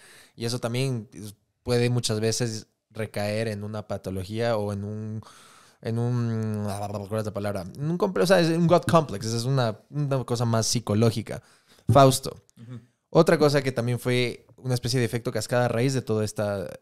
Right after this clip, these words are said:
Speaker 1: este, este nuevo acontecimiento que pasa en tu vida, conoces a Carmen, conoces a tu cuñado, de lo que ahora veo que él fue el que un poco te, te empezó a ab-, abrir el camino.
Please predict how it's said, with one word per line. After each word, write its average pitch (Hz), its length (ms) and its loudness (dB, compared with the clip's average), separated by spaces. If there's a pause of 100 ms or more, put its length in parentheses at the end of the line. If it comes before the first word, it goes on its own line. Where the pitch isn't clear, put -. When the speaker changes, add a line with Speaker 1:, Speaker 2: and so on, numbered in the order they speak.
(280)
Speaker 1:
este, 110 440 -4
este 110 180 -6
nuevo 110 140 -2
acontecimiento 110 460 -4
que 104 60 -10
pasa 104 140 -6
en 101 80 -6
tu 107 80 -10
vida, 110 180 -4
conoces 98 220 -8
a 95 60 -8
Carmen, 107 300 -6
conoces 101 220 -6
a 98 40 -6
tu 95 120 -12
cuñado, 104 340 -6
de 98 80 -4
lo 95 80 -8
que 101 80 -10
ahora 98 220 -6
veo 101 280 -8
que 110 80 -12
él 98 40 -16
fue 101 100 -12
el 98 60 -14
que - 60 -14
un 98 60 -12
poco 101 200 -12
te, 95 120 -12
te 92 140 -18
empezó 92 300 -10
a 101 60 -4
ab-, 98 100 -12
abrir 101 200 -8
el 107 80 -10
camino. 117 340 -6